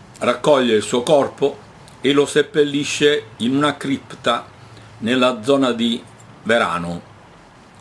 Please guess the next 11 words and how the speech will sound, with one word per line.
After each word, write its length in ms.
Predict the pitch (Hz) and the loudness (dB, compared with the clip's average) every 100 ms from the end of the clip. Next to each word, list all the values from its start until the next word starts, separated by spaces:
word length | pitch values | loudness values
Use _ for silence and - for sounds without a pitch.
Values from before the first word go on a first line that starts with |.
| - | -10
Le 120 | 117 | -6
sue 200 | 127 180 | -2 0
reliquie 640 | 160 151 160 170 160 160 170 - - | 2 0 0 -2 -2 -4 -6 -16 -10
riposano 840 | 110 123 123 143 139 147 143 151 - - - - | -4 -2 0 0 0 0 0 -2 -8 -20 -20 -14
nella 220 | 104 117 | -6 -2
Basilica 580 | 110 113 - 143 127 117 | -2 -2 -2 -2 0 -2
di 120 | 104 | -2
San 240 | 101 117 110 | -2 -2 0
Lorenzo 640 | 101 107 110 110 - 107 | 0 0 -2 -4 -2 0
al 120 | 101 | 0
Verano, 600 | 101 107 101 82 87 87 | 0 0 0 -4 -6 -10